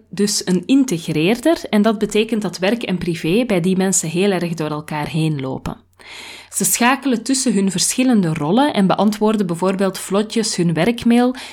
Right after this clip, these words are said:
in de carwash of in de pauze van een film. Hè, stel je voor, filmavond met het gezin.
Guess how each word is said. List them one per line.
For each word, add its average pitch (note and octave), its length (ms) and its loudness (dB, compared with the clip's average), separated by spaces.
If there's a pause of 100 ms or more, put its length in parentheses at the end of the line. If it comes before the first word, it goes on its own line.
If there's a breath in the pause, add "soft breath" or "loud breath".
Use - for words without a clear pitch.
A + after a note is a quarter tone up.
(140 loud breath)
in B3+ 160 4
de G#3 120 2
carwash G3 680 0
of A3 260 -2
in F#3 140 2
de E3+ 100 -2
pauze E3 400 0
van D#3 140 -4
een C#3+ 120 -6
film. A#2+ 380 -8
Hè, A#3+ 120 0
stel G3 220 -2
je F3 120 0
voor, F#3 320 -2 (300 loud breath)
filmavond G3+ 720 2
met F3+ 140 0
het F#3 140 -4
gezin. F3 500 0